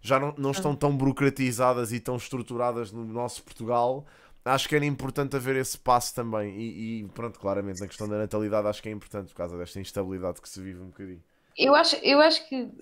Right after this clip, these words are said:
Speaker 2: tocaste num ponto muito importante que é
Speaker 1: Hum.
Speaker 2: os recibos verdes têm um, um sentido,
Speaker 1: Uhum.
Speaker 2: que é este,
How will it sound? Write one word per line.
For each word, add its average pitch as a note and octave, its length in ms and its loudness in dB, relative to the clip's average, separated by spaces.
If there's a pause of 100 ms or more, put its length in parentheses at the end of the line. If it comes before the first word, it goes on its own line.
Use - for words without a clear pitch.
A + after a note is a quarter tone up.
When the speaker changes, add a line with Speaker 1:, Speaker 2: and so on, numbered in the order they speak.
(260)
Speaker 2:
tocaste C#4 300 2
num B3+ 60 -2
ponto B3 200 -4
muito A3+ 180 -6
importante F#3 400 -10
que - 120 -8
é - 120 -2
Speaker 1:
Hum. F#2+ 140 -10 (340)
Speaker 2:
os C#4 160 2
recibos D4+ 380 2
verdes A3 340 0 (100)
têm C4+ 240 6
um, C#4 360 2
um C#4 160 2
sentido, C4+ 440 2 (360)
Speaker 1:
Uhum. C#3+ 100 -10
Speaker 2:
que D#3 220 6
é C#4 240 10
este, - 240 2